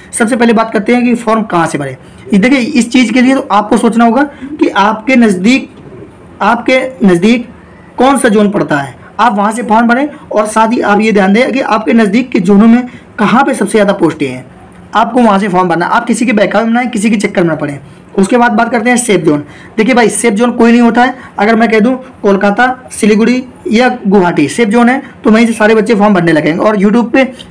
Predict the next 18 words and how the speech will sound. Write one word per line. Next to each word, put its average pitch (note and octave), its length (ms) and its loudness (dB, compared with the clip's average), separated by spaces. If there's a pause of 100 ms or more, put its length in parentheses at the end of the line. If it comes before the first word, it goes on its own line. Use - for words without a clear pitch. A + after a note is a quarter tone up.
(120)
अगर B3+ 220 2 (400)
कोई B3 140 2
teacher B3+ 300 2
इन A3 160 0
तीन A#3 200 4
को A#3+ 80 0
बता A#3+ 160 2
रहा B3+ 120 2
है, B3 60 -2
तो A#3 60 -4
दूसरा G#3+ 220 0
teacher A3 240 0
दूसरे G#3 300 2
तीन G#3+ 180 2
को G#3 60 4
बता G3+ 200 2
रहा F#3+ 100 0
है, G3+ 120 -4